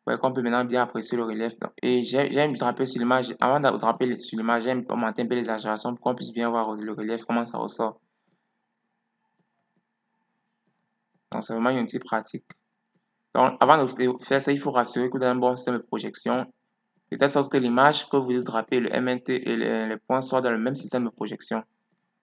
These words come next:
Donc, qu'ils soient, soient superposés de façon planimétrique.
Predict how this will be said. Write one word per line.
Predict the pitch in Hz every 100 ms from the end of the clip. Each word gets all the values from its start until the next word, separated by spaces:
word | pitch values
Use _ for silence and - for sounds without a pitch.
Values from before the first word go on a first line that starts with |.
| - -
Donc, | - 123 127 -
qu'ils | -
soient, | 143
soient | 143 - - 139
superposés | 135 123 117 120 120
de |
façon | 117 113 131
planimétrique. | 127 113 110 107 - 117